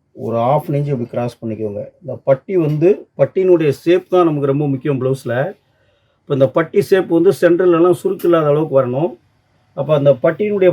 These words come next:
பொசிஷன் எந்த பக்கம் அகலம் அதிகமா வருதுங்கிறதெல்லாம் பார்த்து இந்த பொசிஷன் கொடுக்கணும். இதை இந்த சைடும் கொடுக்கலாம், இந்த சைடும் கொடுக்கலாம். இப்ப இந்த ப்ளவுஸ்க்கு நான் இந்த சைடுல கொடுக்குறேன். ஒரு ஹாஃப் இன்ச்சு. பட்டியினுடைய ஷேப் வந்து நல்லா இருக்கும்.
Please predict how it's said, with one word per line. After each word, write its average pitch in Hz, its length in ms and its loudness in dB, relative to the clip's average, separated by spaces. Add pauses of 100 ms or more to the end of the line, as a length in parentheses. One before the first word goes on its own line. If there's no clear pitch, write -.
பொசிஷன் 175 680 -2
எந்த 170 280 0
பக்கம் 190 500 0 (220)
அகலம் 151 340 0
அதிகமா 165 460 0
வருதுங்கிறதெல்லாம் 151 720 -4
பார்த்து 160 680 0
இந்த 143 260 -2 (920)
பொசிஷன் 147 400 -4
கொடுக்கணும். 143 580 -4
இதை 160 320 0
இந்த 139 160 -4
சைடும் 175 320 0
கொடுக்கலாம், 165 360 0
இந்த 160 180 -4 (100)
சைடும் 165 200 -4
கொடுக்கலாம். 139 420 -4 (580)
இப்ப - 140 -8
இந்த 156 180 -2
ப்ளவுஸ்க்கு 170 340 0
நான் 151 80 -2
இந்த 143 200 -2
சைடுல 143 280 -2
கொடுக்குறேன். 127 360 -4 (1080)
ஒரு 135 140 2
ஹாஃப் 143 240 0
இன்ச்சு. 143 480 -4 (2500)
பட்டியினுடைய 160 400 2
ஷேப் 160 260 -4
வந்து 156 200 -4
நல்லா 131 240 2
இருக்கும். 127 640 -6